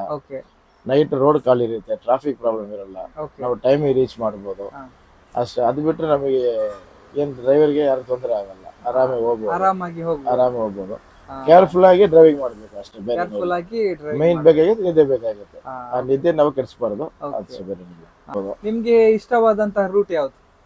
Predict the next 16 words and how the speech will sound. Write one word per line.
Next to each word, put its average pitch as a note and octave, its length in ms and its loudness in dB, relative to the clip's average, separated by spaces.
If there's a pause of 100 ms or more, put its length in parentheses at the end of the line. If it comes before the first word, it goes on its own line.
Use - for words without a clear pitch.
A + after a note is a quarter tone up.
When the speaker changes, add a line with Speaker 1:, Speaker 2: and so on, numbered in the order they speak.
(160)
Speaker 2:
ಇಷ್ಟವಂತ D3 400 -4
ರೂಟ್ C#3+ 300 0
ಅಂದ್ರೆ C#3+ 300 -2
ನಾವು C3+ 560 -4 (480)
ಈಗ C#3 300 -10
ಪ್ರೆಸೆಂಟ್ C#3 480 -2
ನನಗೆ C#3+ 520 0 (360)
ಬೆಂಗಳೂರು D3+ 580 2
to - 260 -10
ಮಣಿಪಾಲ್ C3+ 340 0
ಚೆನ್ನಾಗಿದೆ. G2 520 -8 (140)
Speaker 1:
ಹಾ, C#3 80 -14
ಚೆನ್ನಾಗಿದೆ. C#3+ 480 -12
ಯಾಕೆ G3+ 280 -4
ಸರ್? C#3 200 -16 (560)
Speaker 2:
ಆ, C3+ 60 6